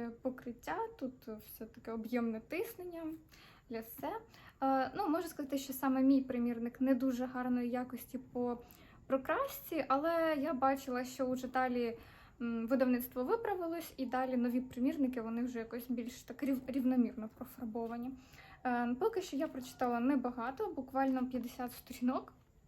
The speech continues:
надчитала, але можу сказати, що мені, е, подобається. Е, судячи з цих п'ятдесяти сторінок, та, я не знаю, що буде далі, книга така, е, спокійна. Я не відчуваю в ній якоїсь прямо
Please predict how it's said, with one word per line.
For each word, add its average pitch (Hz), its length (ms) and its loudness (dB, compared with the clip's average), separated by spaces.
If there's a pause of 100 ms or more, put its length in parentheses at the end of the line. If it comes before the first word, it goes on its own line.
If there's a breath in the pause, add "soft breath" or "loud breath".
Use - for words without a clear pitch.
(480)
надчитала, 269 760 0
але 269 160 -2
можу 330 240 -4
сказати, 277 460 -6
що 254 180 -6
мені, 233 380 0 (680 loud breath)
е, 254 340 4
подобається. 254 680 -2
Е, 254 640 -2 (100)
судячи 311 400 -4
з 277 60 -6
цих 320 200 -4
п'ятдесяти 285 720 0
сторінок, 254 560 4
та, 285 120 -6
я 381 120 0
не 294 100 6
знаю, 269 300 4
що - 140 -6
буде - 220 -6
далі, 226 300 -2 (340 loud breath)
книга 403 320 -2
така, 269 480 -2 (680 loud breath)
е, 247 180 -2
спокійна. 240 680 -2
Я 381 100 2
не 392 120 -4
відчуваю 294 580 0
в 247 80 0
ній 269 180 8
якоїсь 269 440 0
прямо 262 520 2